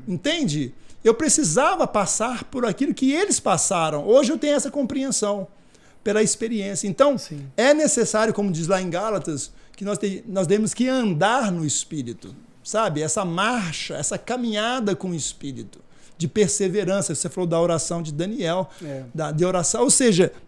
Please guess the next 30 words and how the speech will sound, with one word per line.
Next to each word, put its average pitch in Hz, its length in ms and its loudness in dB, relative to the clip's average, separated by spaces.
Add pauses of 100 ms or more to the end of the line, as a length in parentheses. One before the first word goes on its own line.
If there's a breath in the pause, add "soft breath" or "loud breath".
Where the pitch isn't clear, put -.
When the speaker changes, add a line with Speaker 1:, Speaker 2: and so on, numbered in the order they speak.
Speaker 1:
você 208 200 2
vai 262 120 10
caminhando 285 640 4
ao 233 80 6
lado 196 220 4
do 175 60 0
Espírito 240 340 -2
e - 20 0
ele 269 140 0
vai 240 240 2
te - 100 -6
ministrando 277 800 -2
coisas, 240 460 -2
ele 214 160 -2
vai 214 320 0
derramando 247 680 -4
graças 190 540 0
sobre, 180 240 -4
sobre 165 260 -4
o - 20 -4
seu 165 140 0
espírito, 185 380 -6
sobre 180 160 -6
a - 20 -10
sua 160 160 -4
graça, 180 380 -4
sobre 170 120 -4
a - 40 -6
sua 165 200 -2
alma. 190 380 -2